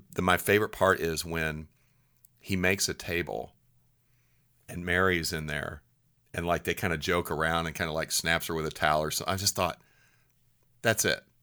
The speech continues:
'Cause he just made a table, and then he's joking with his mom and being silly.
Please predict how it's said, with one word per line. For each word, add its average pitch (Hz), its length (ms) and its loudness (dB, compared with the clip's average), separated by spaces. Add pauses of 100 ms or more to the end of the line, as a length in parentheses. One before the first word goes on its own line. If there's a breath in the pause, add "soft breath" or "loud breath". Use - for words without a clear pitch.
'Cause 104 160 -2
he 98 80 0
just 107 260 0
made 113 160 0
a - 60 -2
table, 76 440 -2 (520)
and 101 100 0
then 101 80 2
he's 95 120 0
joking 98 340 0
with 87 80 -4
his 85 140 -6
mom 82 260 -2
and 78 80 -6
being 78 160 -6
silly. - 400 -8